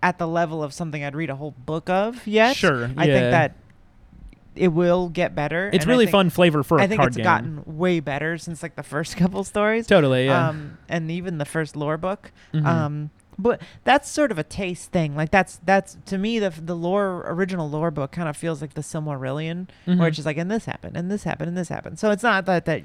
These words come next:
Speaker 1: I'm not saying anybody's a bad writer or anything.
Speaker 2: Yeah,
Speaker 1: It's
Speaker 2: yeah.
Speaker 1: sort of just like, it would have to be very, I'd love to, but, but, but now
Speaker 2: Mm-hmm.
Speaker 1: I would love to have a book released with each set.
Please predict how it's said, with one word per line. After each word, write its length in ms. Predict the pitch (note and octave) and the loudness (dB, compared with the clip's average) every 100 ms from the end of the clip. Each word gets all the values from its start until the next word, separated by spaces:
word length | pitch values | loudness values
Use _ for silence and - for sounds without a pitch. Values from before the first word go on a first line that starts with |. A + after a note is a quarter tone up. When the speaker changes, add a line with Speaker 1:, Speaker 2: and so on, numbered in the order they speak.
| - | -2
Speaker 1:
I'm 80 | F#3 | 2
not 160 | G#3 G#3 | 4 4
saying 180 | G3 | 2
anybody's 320 | F#3 F3 E3 D3+ | 2 2 2 2
a 40 | |
bad 220 | D3+ D3 | 0 0
writer 400 | D3+ D3 C#3 C3+ | 2 2 2 -2
or 40 | C#3 | -2
anything. 160 | C#3+ | 2
Speaker 2:
Yeah, 180 | D#3+ C3 | 4 4
Speaker 1:
It's 80 | A#2 | 4
Speaker 2:
yeah. 40 | A#2 | 2
Speaker 1:
sort 140 | F3 | 2
of 60 | D#3 | 0
just 200 | E3 F3 | -2 0
like, 180 | D3 - - - - - - | -2 -6 -20 -20 -20 -12 -2
it 80 | |
would 120 | F#3 F3+ | 2 4
have 240 | F#3 - | 2 0
to 100 | F3+ | -6
be 140 | D#3 | -6
very, 640 | C#3+ D3 E3 D3 C3+ C3 C3+ - - - - - - - _ _ _ - | -4 0 0 0 -4 -8 -12 -16 -20 -20 -20 -20 -20 -20 _ _ _ 2
I'd 160 | G3+ G#3 | 2 6
love 240 | A3+ G3+ | 4 4
to, 80 | - | -10
but, 320 | D#3 F#3 D3+ | -2 -2 0
but, 220 | F#3+ - | -4 -4
but 120 | F#3 E3 | -6 -4
now 500 | F#3+ A#3+ E3+ D#3 - D#3 | -2 0 -2 -4 -8 -4
Speaker 2:
Mm-hmm. 240 | D3 A#2+ | -2 2
Speaker 1:
I 100 | F3 | 4
would 140 | G#3+ E3 | 4 2
love 400 | F3 F#3 F#3+ E3 | 2 4 4 0
to 80 | F3+ | -6
have 220 | E3 D#3 | -2 -2
a 60 | D3 | -4
book 600 | C3+ B2+ D#3 C3+ - - _ _ _ _ - | -8 -4 -4 -4 -12 -20 _ _ _ _ -12
released 640 | D#3 E3 D#3 D#3+ D#3 - D#3 | -2 0 0 -2 -6 -8 -6
with 180 | D3+ | -6
each 220 | D3+ C3+ - | -6 -10 -6
set. 300 | C#3 - | -4 -4